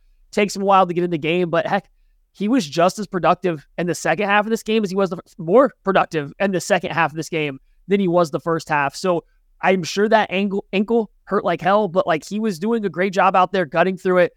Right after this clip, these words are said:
He was still the reliable guy that Mahomes was looking for. That kinda, like, final drive to take the lead, that was, I mean, essentially going to Kelce every which way they possibly could, and he was making up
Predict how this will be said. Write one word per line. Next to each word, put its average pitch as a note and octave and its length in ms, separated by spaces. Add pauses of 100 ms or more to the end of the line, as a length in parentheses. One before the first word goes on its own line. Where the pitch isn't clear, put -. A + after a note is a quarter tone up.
(160)
He F#3 160
was F#3 160
still F3+ 260
the F#3+ 120
reliable F3 540
guy E3 240
that E3 120
Mahomes D3+ 340
was C3 120
looking F#3+ 240
for. F3 360 (280)
That D#3+ 260
kinda, F#3 240
like, F3 180
final F3+ 420
drive E3 320
to E3 60
take D#3+ 260
the E3+ 100
lead, F#3 320 (160)
that E3 220
was, F3+ 140
I E3 60
mean, D#3+ 100
essentially E3 460
going E3+ 260
to D3+ 80
Kelce E3+ 420
every F3 240
which E3 220
way E3+ 160
they D#3+ 160
possibly D3+ 540
could, E3 340
and D#3 260
he E3 140
was D3+ 160
making D3+ 300
up D3 180